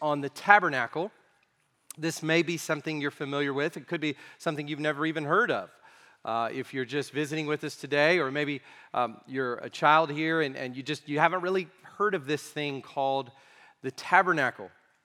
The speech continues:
You know, you take for granted sometimes if you've grown up in church that, uh, things like justification and circumcision and tabernacle and <laughs> so forth,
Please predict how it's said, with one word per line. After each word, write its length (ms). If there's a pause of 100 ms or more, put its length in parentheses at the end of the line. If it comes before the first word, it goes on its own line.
(140)
You 80
know, 260 (560)
you 140
take 240
for 100
granted 420
sometimes 640
if 120
you've 140
grown 260
up 260
in 160
church 540
that, 180 (460)
uh, 200 (180)
things 320
like 220 (260)
justification 1000
and 140
circumcision 840
and 120
tabernacle 840
and 140
<laughs> 140
so 140
forth, 320